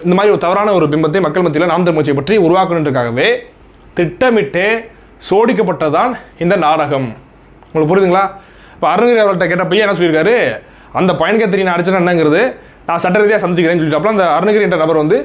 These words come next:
இதுக்கு முன்னாடி ஆசிரியர் இருந்திருக்காரு, அதுக்கப்புறம் இப்ப வழக்கறிஞர் வேலையை பார்த்துட்டு இருக்காரு. வழக்கறிஞர், அவர் வழக்கறிஞர், அப்ப சட்ட ரீதியாக அவர் எதிர்கொண்டுக்கிறாரு. இதாங்க கேஸ். அப்ப இதுல அருணகிரி அவர்கள் வந்து செஞ்ச தவறு என்னன்னா, நைட்டு கூட்டம் வந்ததோட அப்படியே போயிட்டு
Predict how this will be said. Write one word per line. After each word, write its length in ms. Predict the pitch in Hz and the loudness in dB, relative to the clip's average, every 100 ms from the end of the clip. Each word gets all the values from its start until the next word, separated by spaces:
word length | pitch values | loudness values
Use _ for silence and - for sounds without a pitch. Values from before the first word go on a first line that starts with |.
| - - | -6 -4
இதுக்கு 180 | 180 190 | -2 0
முன்னாடி 200 | 220 208 165 139 | 2 2 2 0
ஆசிரியர் 380 | 165 190 180 | 0 0 0
இருந்திருக்காரு, 380 | 170 151 143 165 220 | 0 0 0 2 2
அதுக்கப்புறம் 360 | 170 165 180 | 0 0 -2
இப்ப 120 | 151 139 117 - - - | 0 0 0 -4 -18 -8
வழக்கறிஞர் 480 | 175 220 214 208 175 | -2 0 0 0 2
வேலையை 160 | 160 180 | 2 0
பார்த்துட்டு 240 | 156 160 | 0 0
இருக்காரு. 220 | 143 139 208 | 2 2 2
வழக்கறிஞர், 420 | 208 220 233 214 | 2 2 2 2
அவர் 120 | 190 175 | 0 0
வழக்கறிஞர், 420 | 220 233 202 196 | 0 0 0 -2
அப்ப 160 | - 208 | -2 -2
சட்ட 200 | 208 196 | 0 0
ரீதியாக 340 | 220 220 240 | 2 2 0
அவர் 140 | 254 202 | 2 2
எதிர்கொண்டுக்கிறாரு. 520 | 240 208 175 156 120 - - - - | 2 2 2 0 -2 -8 -20 -20 -6
இதாங்க 360 | 165 170 226 269 | 0 2 2 0
கேஸ். 340 | - 220 240 202 180 | 0 -2 0 0 -2
அப்ப 140 | 165 208 | 0 2
இதுல 160 | 208 160 | 2 2
அருணகிரி 320 | 226 277 262 | 2 2 2
அவர்கள் 280 | 240 214 196 | 2 2 2
வந்து 160 | 220 208 | 0 0
செஞ்ச 120 | 214 | 0
தவறு 240 | 196 214 | 2 2
என்னன்னா, 260 | 196 165 202 196 110 - - - | 0 0 0 -2 -4 -12 -20 -10
நைட்டு 220 | 131 165 151 | -4 -2 -2
கூட்டம் 260 | 131 208 233 | 0 0 2
வந்ததோட 260 | 226 233 247 | 2 2 2
அப்படியே 220 | 190 220 | 2 2
போயிட்டு 240 | 208 220 | 2 2